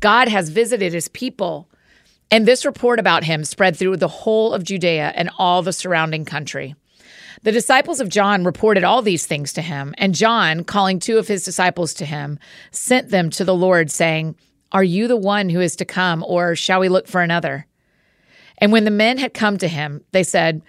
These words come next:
"John the Baptist has sent us to you, saying, 'Are you the one who is to come, or shall we look for another?'" In that hour, he healed many people of diseases and plagues and evil spirits, and on many who were blind he bestowed sight.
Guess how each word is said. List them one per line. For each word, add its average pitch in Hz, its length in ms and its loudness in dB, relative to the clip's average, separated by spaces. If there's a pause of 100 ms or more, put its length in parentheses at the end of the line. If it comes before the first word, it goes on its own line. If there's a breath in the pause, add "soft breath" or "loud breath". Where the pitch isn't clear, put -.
(380 soft breath)
"John 208 200 2
the 220 80 2
Baptist 208 480 2
has 180 120 -2
sent - 280 -2
us 160 220 -2
to 151 100 -8
you, 151 140 -4
saying, 160 420 -2
'Are 214 180 4
you 226 200 0
the 214 80 2
one 196 260 0
who 190 100 0
is 190 160 0
to 185 80 -4
come, 190 300 -2
or 165 60 -4
shall 180 220 -2
we 185 80 0
look 180 200 -2
for 190 140 -4
another?'" 185 400 -4 (720 soft breath)
In 190 100 0
that 202 200 4
hour, 190 320 4
he 185 180 -2
healed 196 260 2
many 190 280 0
people 185 340 -4
of 165 100 -2
diseases 165 600 -2
and 165 180 -6
plagues 170 480 0
and 170 140 -4
evil 175 240 -2
spirits, 160 640 -4 (420 loud breath)
and 208 120 4
on 208 180 4
many 220 300 2
who 180 100 0
were 196 120 2
blind 175 440 0
he 175 120 -2
bestowed 160 520 -2
sight. - 540 -6